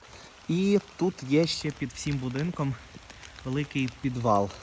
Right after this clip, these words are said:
Стоїть на підвалинах з блоку будинок.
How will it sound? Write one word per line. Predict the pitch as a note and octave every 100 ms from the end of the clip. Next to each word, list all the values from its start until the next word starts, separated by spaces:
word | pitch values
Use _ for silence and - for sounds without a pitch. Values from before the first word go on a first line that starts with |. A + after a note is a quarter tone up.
| - - - - - - - - - - - -
Стоїть | - - C#3+ D#3 - - - -
на | C3
підвалинах | A#2+ B2+ C3 B2 B2 A#2+ A#2 - - A#2
з |
блоку | A2+ B2 F#3+ - F#3 - - - - -
будинок. | C#3+ C#3+ D3 C#3 -